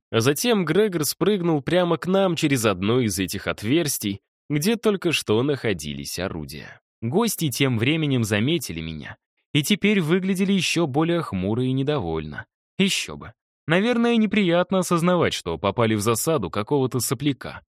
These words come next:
При взгляде на меня у них это разве что на лбу написано не было. Это даже забавно, получать такую реакцию от людей, которые не знают о моем настоящем опыте. Но успокаивать их я не собирался. Да и вообще, я свою задачу выполнил.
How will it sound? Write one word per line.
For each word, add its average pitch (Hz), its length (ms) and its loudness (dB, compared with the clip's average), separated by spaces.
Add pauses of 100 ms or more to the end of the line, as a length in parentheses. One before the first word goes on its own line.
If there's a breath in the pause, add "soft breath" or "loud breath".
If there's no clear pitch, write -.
При 135 140 2
взгляде 180 480 2
на 170 80 2
меня 180 340 2
у 156 80 2
них 175 240 -2
это 139 180 -2
разве 127 300 0
что 156 220 0
на 143 140 4
лбу 131 300 2
написано 139 540 0
не 101 240 0
было. 65 280 -14 (320)
Это 202 180 2
даже 214 260 2
забавно, 196 580 2
получать 113 460 0
такую 123 320 2
реакцию 110 400 0
от 107 100 -2
людей, 123 440 0 (180 soft breath)
которые 202 400 2
не 190 100 2
знают 190 440 2
о 185 40 2
моем 165 320 2
настоящем 156 680 0
опыте. 117 440 -6 (280)
Но 160 200 4
успокаивать 202 840 0
их 196 140 0
я 90 220 0
не 87 120 -4
собирался. 82 720 -6 (480)
Да 143 100 0
и 214 120 4
вообще, 208 580 2 (300)
я 131 260 4
свою 143 280 2
задачу 135 460 0
выполнил. 101 600 -2